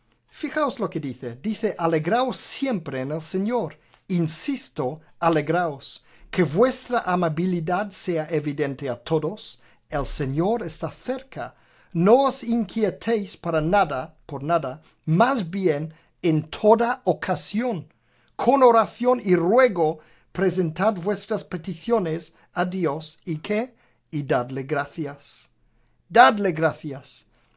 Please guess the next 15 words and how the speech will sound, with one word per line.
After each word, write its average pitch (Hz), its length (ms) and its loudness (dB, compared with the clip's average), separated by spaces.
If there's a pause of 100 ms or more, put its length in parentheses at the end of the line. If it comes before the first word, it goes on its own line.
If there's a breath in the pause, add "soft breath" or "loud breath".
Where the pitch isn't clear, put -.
(180)
Y 135 260 -6
versículo 147 420 -6
siete, 190 540 -4
"Y 170 100 0
la 143 240 0
paz - 480 0
de 156 100 -6
Dios, 139 520 -8 (260 soft breath)
que - 140 -4
sobrepasa 202 1200 0 (260 soft breath)
todo 220 380 6
entendimiento, 160 960 -2 (320 loud breath)
cuidará 196 560 4
vuestros 185 580 0
corazones 165 840 -2